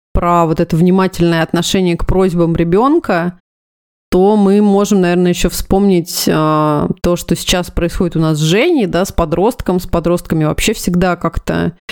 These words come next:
непросто, и очень много всего приходится нам как будто заново переживать и заново учиться каким-то навыкам. И что сейчас, например,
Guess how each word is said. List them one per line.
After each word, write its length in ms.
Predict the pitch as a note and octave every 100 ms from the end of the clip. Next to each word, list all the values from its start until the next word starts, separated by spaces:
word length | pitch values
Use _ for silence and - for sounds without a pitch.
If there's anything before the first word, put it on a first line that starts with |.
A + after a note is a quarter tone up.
| - -
непросто, 1080 | F#3+ G3 F#3+ G3 F#3+ F#3 F#3 - E3+ E3 D#3+ E3
и 720 | - E3 E3 E3 E3 D#3+ D#3 D#3+ D#3 - -
очень 280 | E3+ - F3
много 800 | E3+ F3 F3 E3+ D#3+ E3 F3 E3 _ -
всего 340 | - D#3+ E3
приходится 580 | - D#3+ - E3 - E3
нам 200 | D#3 D#3
как 180 | D3+ D3
будто 300 | D3+ - D#3+
заново 680 | D3 E3 D#3+ D#3+ D#3 E3+ - _ _ _
переживать 720 | F#3+ E3+ E3+ D#3 D#3+ E3+ E3
и 40 | D#3+
заново 360 | D#3+ E3 D#3+ D#3+
учиться 420 | D#3+ - - -
каким-то 400 | D#3+ - D#3 D#3+
навыкам. 680 | E3+ B3+ D4 - F3 E3+ E3+ _ _ _ -
И 240 | E3 E3 E3
что 180 | - F3
сейчас, 340 | - G3+ G#3
например, 560 | F#3+ E3 E3+ E3 D#3